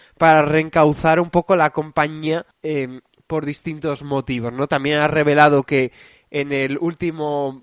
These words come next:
cuatrimestre del año pasado, eh, Disney Plus perdió dos coma cuatro millones de suscriptores, la primera pérdida masiva que ha sufrido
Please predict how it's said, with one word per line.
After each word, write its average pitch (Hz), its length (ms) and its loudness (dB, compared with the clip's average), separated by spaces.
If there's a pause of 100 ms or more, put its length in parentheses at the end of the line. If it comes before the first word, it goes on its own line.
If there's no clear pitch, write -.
cuatrimestre 156 720 -4
del 139 160 0
año 143 200 0
pasado, 135 600 0 (180)
eh, 135 280 0
Disney 156 300 -4
Plus 156 220 -6
perdió 143 520 -2 (180)
dos 165 260 -4
coma 156 220 -2
cuatro 147 300 -2
millones 147 560 2
de 147 80 -6
suscriptores, 170 760 -4
la 143 260 -4
primera 160 480 0
pérdida 160 380 0
masiva 143 500 -4
que 151 120 -4
ha 143 40 -2
sufrido 147 540 -2